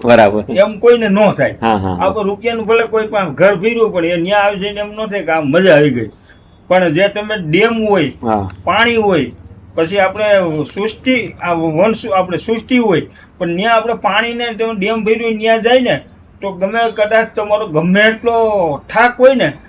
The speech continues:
Speaker 2: તો ત્યાં ઉતરી જાય ને માણસને એમ થાય ખરેખર બે મિનિટ અહીંયા, એક કલાક એક બેસી એમ, ત્યાંથી આપણે જવાનું મરજું ન થાય, એટલો બધો અહેસાસ થાય પાણીથી.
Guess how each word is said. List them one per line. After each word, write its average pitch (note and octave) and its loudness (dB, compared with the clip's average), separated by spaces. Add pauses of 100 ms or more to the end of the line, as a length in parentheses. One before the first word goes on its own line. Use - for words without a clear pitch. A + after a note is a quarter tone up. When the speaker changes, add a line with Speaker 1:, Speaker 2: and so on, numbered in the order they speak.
(140)
Speaker 2:
તો F3 -6
ત્યાં A3+ 0
ઉતરી A#3+ -4
જાય A#3+ 2
ને G3+ -6
માણસને A3 -2
એમ G#3+ -8
થાય G#3+ -8 (240)
ખરેખર A3+ -4
બે F3+ 4
મિનિટ A3 2
અહીંયા, G#3 0
એક G#3+ 0 (640)
કલાક B3 6
એક F3 -2
બેસી D#3 2
એમ, C3+ 0
ત્યાંથી G3+ 0
આપણે A3 -2
જવાનું G#3+ 2
મરજું G#3+ -2
ન G3+ -2
થાય, - -2 (220)
એટલો B3 2
બધો A#3 -2
અહેસાસ F3+ 2
થાય D3+ 2
પાણીથી. D3+ -2